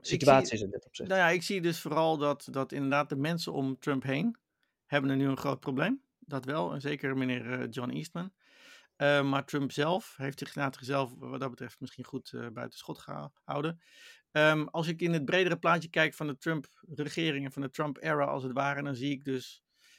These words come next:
Speaker 2: eigenlijk heel veel mensen, heel veel fanatieke mensen, eh, met hun eigen groepjes om Trump heen, die allerlei, eh, eh, dwaze plannen hadden. Ik noem een, eh, een, eh, Giuliani met Sidney Powell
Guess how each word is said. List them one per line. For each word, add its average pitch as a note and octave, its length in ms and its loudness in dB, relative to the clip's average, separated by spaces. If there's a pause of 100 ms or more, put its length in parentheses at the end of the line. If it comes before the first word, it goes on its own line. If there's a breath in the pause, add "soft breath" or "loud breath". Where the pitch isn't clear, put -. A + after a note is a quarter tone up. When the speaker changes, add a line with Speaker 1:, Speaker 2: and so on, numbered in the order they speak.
(180 soft breath)
Speaker 2:
eigenlijk C#3+ 580 -2
heel C#3+ 260 -2
veel C3 560 2 (220)
mensen, D3 560 0
heel D3 160 -2
veel C#3+ 100 0
fanatieke C#3+ 500 -4
mensen, C#3 520 -2 (260)
eh, C#3+ 260 -8
met C#3+ 460 -4
hun D3 100 -4
eigen D3+ 240 -2
groepjes - 540 -6
om D3 220 -4
Trump C#3 260 0
heen, D#3+ 380 -2 (280 loud breath)
die C#3+ 140 -2
allerlei, D3 500 4
eh, C#3 280 -2 (340)
eh, D3+ 60 -6
dwaze C#3 440 0
plannen D3 300 4
hadden. D#3 320 2 (400 loud breath)
Ik C3+ 160 -6
noem C#3 220 0
een, B2+ 160 -2
eh, B2 180 -4 (300)
een, C3+ 340 -2
eh, C3+ 80 -6 (100)
Giuliani C#3 640 4
met B2+ 200 -2
Sidney C3 300 -4
Powell B2+ 460 0